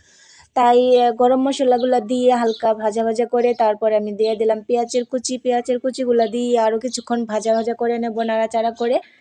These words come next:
কলিজা ভুনা তো, সেজন্য একটু লাল লাল করে ভাজতে হবে, তো আমি কিন্তু লাল লাল করে ভেজে নিয়েছি।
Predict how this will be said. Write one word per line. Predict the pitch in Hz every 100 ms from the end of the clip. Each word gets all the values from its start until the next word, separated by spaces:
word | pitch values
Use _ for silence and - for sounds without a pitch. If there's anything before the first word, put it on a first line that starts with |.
| _ - -
কলিজা | 285 285 285
ভুনা | 247 240 226
তো, | 240 247
সেজন্য | 240 214 240 226
একটু | 214 233
লাল | 220 214
লাল | 214 220
করে | 214 220
ভাজতে | 220 220 - 240
হবে, | 220 208 233
তো | 220
আমি | 208 202
কিন্তু | 208 208
লাল | 208 208 214
লাল | 208
করে | 214 220 226
ভেজে | 214 214
নিয়েছি। | 220 226 233 -